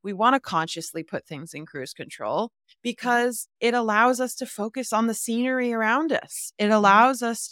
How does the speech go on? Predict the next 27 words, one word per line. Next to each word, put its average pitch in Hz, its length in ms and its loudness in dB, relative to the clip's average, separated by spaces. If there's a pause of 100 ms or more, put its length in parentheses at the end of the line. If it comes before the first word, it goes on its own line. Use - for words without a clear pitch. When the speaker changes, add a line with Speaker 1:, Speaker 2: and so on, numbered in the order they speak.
Speaker 1:
to 214 220 -8
reposition 233 880 -6
where 190 140 -4
we 208 100 -4
want 196 180 -2
to 196 40 0
put 175 240 -4
our 160 180 0
attention. 160 580 -8 (100)
It's 220 240 -4
really 254 400 -2
just 214 320 -6
about 165 340 0
being 170 280 -2
in 156 160 -6
conscious 151 440 -14
control. 139 600 -10 (160)
Speaker 2:
Or 214 120 -2
how 233 280 0
about 226 300 0
just - 240 -8
being 220 240 -4 (280)
fully 240 380 2
awake? 202 480 0
How 240 120 -2
about 285 220 -2
just 254 140 -6